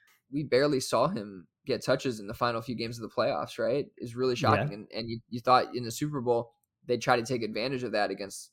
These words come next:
Speaker 1: the Chiefs. And what did we see? A lot more Gainwell, right? It was, it was almost maybe a more even split in the Super Bowl. The game before that, Gainwell took over, but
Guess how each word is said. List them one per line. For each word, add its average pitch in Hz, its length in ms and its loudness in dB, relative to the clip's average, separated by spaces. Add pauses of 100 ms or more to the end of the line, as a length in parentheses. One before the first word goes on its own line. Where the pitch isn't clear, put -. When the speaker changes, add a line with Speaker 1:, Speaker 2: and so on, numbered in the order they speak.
Speaker 1:
the 90 80 -14
Chiefs. - 460 -2 (420)
And 117 340 -4
what 120 140 2
did 123 100 -2
we 120 140 -2
see? 127 460 -4 (600)
A 123 60 0
lot 113 380 4
more 127 180 -2
Gainwell, 123 520 -2 (220)
right? 120 320 2
It 120 100 0
was, 120 300 -2
it 131 80 0
was 135 160 2
almost 151 360 0
maybe 143 260 0
a 135 40 0
more 131 140 -2
even 123 240 -4
split 123 200 -2
in 110 60 -6
the 117 60 -8
Super 127 260 -8
Bowl. 127 180 2
The 117 60 -4
game 123 200 -4
before 117 340 -2
that, 120 260 0 (500)
Gainwell 120 340 -2
took 120 180 -2
over, 117 440 0 (200)
but 120 160 2